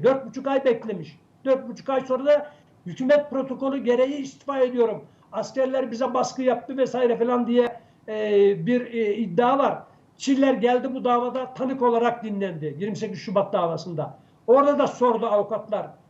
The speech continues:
E, bir, e, askerlerden bir baskı geldi mi? "Ne münasebet, kimin haddine?" diye ifade verdi.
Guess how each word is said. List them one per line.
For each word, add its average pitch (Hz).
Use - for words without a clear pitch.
E, 185
bir, 247
e, 196
askerlerden 214
bir 214
baskı 202
geldi 202
mi? 208
"Ne 214
münasebet, 233
kimin 302
haddine?" 233
diye 240
ifade 226
verdi. 156